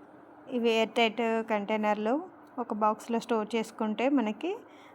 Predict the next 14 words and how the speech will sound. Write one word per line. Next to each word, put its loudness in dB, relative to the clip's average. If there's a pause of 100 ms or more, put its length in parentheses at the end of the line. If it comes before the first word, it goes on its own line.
ఆ, 4
వన్ 4
మంత్ -2
అయినా 2
స్టోర్ -2
ఉంటాయి. 0
Thank -2
you -14
for -2 (100)
watching. 2
Like, -2
share, -4
subscribe. -2 (3750)
లడ్డూలు 2